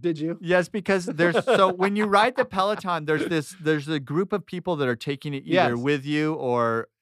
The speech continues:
Speaker 2: you know, semi with you on the
Speaker 1: Yes.
Speaker 2: right side. And you can kinda compete on that, like, and pass people up.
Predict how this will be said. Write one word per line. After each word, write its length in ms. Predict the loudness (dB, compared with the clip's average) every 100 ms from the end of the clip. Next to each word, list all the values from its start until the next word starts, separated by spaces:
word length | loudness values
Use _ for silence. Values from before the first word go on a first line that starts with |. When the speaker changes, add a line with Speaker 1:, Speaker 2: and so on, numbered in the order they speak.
| -14
Speaker 2:
you 120 | -8
know, 100 | -6
semi 400 | -6 -4 -2 -2
with 240 | 0 -2 -2
you 140 | -2
on 140 | -2 -2
the 60 |
Speaker 1:
Yes. 40 | -2
Speaker 2:
right 260 | -4 -4
side. 420 | -4 -2 -2 -6 -12 _ _ _ -8
And 160 | -6
you 100 | -4
can 160 | -6 -4
kinda 260 | -2 -2 -2
compete 520 | -6 -8 -8 -8 -6
on 200 | -4 -4 -2
that, 280 | -4 -4
like, 240 | -4 -4 -4
and 280 | -6 -8 -8
pass 320 | -6 -4 -6
people 400 | -10 -10 -6 0
up. 280 | 0 0